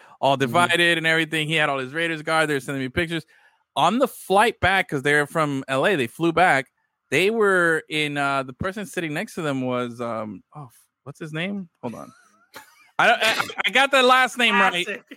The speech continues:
Speaker 3: <laughs>
Speaker 1: I got the last name right. I just don't wanna, um,
Speaker 2: You got it right. You didn't even say it.
Speaker 1: Uh, Jim. I was thinking John. I know it was one of those Jim John situations. Sorry. Jim Otto.
Speaker 2: Jimmy Johns?
Speaker 1: So,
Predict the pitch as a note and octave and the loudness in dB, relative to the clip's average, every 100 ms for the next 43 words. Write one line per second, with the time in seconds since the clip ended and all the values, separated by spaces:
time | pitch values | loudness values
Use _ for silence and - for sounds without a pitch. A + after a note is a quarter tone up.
0 | _ C#4 _ E3+ G#3+ C4 C#4 C#4 A#3+ A3+ | _ -20 _ 0 2 2 0 2 4 4
1 | A3 A#3+ A3 G3+ G#3 F#3 F#3+ G3 G#3 G#3+ | 2 0 4 4 4 2 0 0 2 4
2 | G#3 G3+ G3 F#3+ F3 E3 - D3+ C#3+ C#3 | 4 6 6 6 6 2 2 4 4 4
3 | C3 B2+ D3 D#3+ C#3+ E3 D3 D3 E3 D3 | 2 2 4 4 4 4 2 0 -2 -2
4 | - F3 F#3+ F#2+ _ _ _ _ _ - | -2 -2 -2 -6 _ _ _ _ _ -2
5 | D#3+ D#3 C3 G3 A#3 G3+ A2 C#3 G3+ A3 | 2 2 2 4 4 4 0 2 2 2
6 | C4+ B3+ G#3 D#3+ F#3+ E3 A2+ G2 D#3+ F#3+ | 0 0 0 4 4 4 2 -2 0 2
7 | G3 F3 G#3+ G#3 G3+ E3 F#3 F3+ D#3 D#3+ | 2 2 2 2 2 2 0 2 4 2
8 | D3 C#3+ B2+ A#2 A2+ A2 D3+ C3+ A2+ _ | 2 -6 -8 -8 -8 -6 0 0 -2 _
9 | _ - G3 G#3+ F#3 F3+ D#3 A2 D#3 F3+ | _ 0 2 2 2 2 2 0 0 0
10 | F3 F#3+ E3 D3 | -2 0 2 2